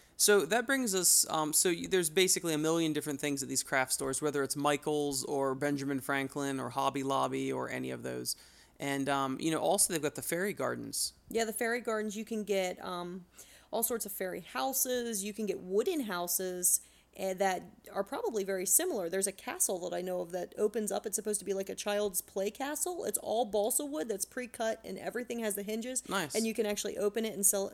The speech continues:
Speaker 2: uh, I don't, depends on who's, what they're using it for, but, um,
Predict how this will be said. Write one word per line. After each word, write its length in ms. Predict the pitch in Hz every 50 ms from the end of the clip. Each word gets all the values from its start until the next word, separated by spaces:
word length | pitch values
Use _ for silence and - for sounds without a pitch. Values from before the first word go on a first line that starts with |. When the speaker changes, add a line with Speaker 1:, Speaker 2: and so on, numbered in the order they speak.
| -
Speaker 2:
uh, 300 | - 170 185 185 - - -
I 160 | - 175 196
don't, 180 | 190 190 185 180
depends 360 | - _ - 226 208 196 190
on 120 | 185 196
who's, 300 | 196 208 190 190 180 - - - - - -
what 180 | - 233 -
they're 80 | 220 202
using 340 | 196 196 214 240 226 214 190
it 120 | 170 - -
for, 280 | - 190 180 185 202
but, 300 | 190 180 170 170 - - - - - - - - _ -
um, 340 | - 180 180 175 175 175 180